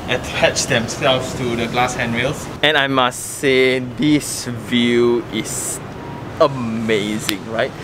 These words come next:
At the front, you have the sea, At the back, you have the mountain, and that's the beauty about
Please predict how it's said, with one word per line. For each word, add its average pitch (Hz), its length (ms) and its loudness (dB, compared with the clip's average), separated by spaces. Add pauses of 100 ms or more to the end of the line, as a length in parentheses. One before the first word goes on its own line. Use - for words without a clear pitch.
(540)
At 165 160 2
the 143 120 4
front, 180 500 2 (220)
you 139 80 2
have 127 240 2
the 123 80 -2
sea, 190 340 0 (580)
At 139 200 2
the 127 100 4
back, 143 340 2 (360)
you 123 120 2
have 117 200 0
the 117 80 2
mountain, 123 600 2 (340)
and 160 300 2
that's - 400 2
the 123 240 2
beauty 143 640 2
about 104 320 0